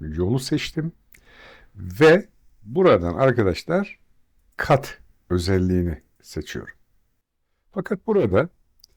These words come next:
yolun dar olması sebebiyle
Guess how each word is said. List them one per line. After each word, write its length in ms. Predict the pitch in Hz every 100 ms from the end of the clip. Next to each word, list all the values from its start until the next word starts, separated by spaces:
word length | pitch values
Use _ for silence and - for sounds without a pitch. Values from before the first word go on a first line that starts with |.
| _ _ _ -
yolun 640 | 98 120 139 160 220 220 _ _ _ _
dar 440 | 110 104 92 151 190
olması 500 | 165 120 101 - 87
sebebiyle 920 | - 107 101 107 110 87 90 175